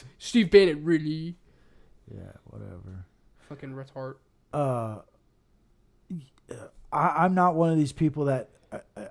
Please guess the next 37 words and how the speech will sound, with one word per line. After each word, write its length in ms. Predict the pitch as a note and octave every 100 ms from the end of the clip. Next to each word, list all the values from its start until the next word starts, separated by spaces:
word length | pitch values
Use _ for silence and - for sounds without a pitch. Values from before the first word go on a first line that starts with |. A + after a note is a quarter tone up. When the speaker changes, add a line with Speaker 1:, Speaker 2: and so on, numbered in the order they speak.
| -
Speaker 2:
I 120 | C3+
can't 300 | C3+ C#3+ B2+
put 180 | C#3+ B2+
in 120 | C3
the 100 | B2
time. 580 | - C3 B2 B2+ B2 A#2 - _ _ _ _ _ -
I 140 | C#3
don't 180 | C#3+ D3
even 160 | C3 C3
know 120 | B2+
the 120 | A#2+
avenues 520 | A#2 A#2+ A#2+ A#2 A2+
to 60 | -
go, 360 | G2+ A2+ A2 G#2
but, 220 | A2 G#2+ - _ _
Speaker 1:
Yeah. 100 | - - _ _ _ C#3+
Speaker 2:
you 140 | E3
know, 280 | D#3 C#3+ B2+ _
the, 100 | - - -
the 140 | B2+
government 540 | - G#3 A#3 D#4 D4 E3
records 500 | F3 E3 E3+ E3 C#3+
Speaker 1:
Uh-huh. 340 | A3 A3+ A3 A3 _ -
Bloom-, 420 | A3 A3 G#3+ E3
Bloomsburg 680 | G3+ G#3 G#3+ - G#3 G3 F3+
wrote, 380 | F3 F3+ F3 - _ -
uh, 300 | D#3+ D#3+ -
"This 240 | F3 F3+ -
man 260 | F#3 F#3
is 100 | F3+
the 80 | E3+
most 260 | E3+ E3+ -
dangerous 400 | E3+ E3+ E3+ E3
political 460 | F3 E3+ E3 F3
operative 400 | D#3+ D#3 E3 D#3+
in 80 | D#3
America. 600 | D3+ D3 D3+ D3+ - C#3